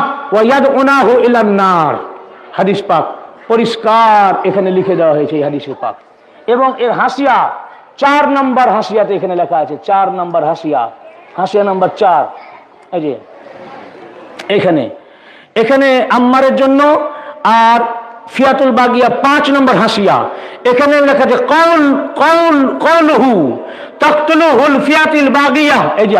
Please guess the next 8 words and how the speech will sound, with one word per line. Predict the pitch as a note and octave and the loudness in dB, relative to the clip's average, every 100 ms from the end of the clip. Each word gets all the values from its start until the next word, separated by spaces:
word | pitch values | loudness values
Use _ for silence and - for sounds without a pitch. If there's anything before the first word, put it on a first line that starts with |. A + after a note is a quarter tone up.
| G3 | 0
হাসিয়া, | A#3+ A3+ B2 - - - - _ - - F3+ D#3+ - C#4+ | 0 0 0 -4 -10 -16 -20 _ -20 -18 -16 -16 -4 0
তাকতুলু, | D4+ D4+ D4+ D#4 D#4 D4+ D4+ D4+ | 0 0 0 0 2 0 0 0
তাকতুলুহুল | D#4 D#4 D4+ D#4 C#4 D#4 C#4 | 0 0 0 2 2 2 2
ফিয়াতুল | D4 D4 D4 C#4+ C4+ | 2 2 2 2 2
বাগিয়া | D4 D4+ D4+ D4+ B3 - - - - - G3 | 2 2 2 2 0 -2 -8 -12 -16 -8 0
ইয়াদউহুম | C4+ B3+ C#4+ D4 D4+ D4 C#4 | 2 2 2 2 2 2 0
ইলা | C#4 D4+ D4 C#4 A#3 - - - - A3+ D4 | 2 2 2 2 0 -4 -8 -14 -6 0 2
আখির | D#4+ D#4 C#4 | 2 2 0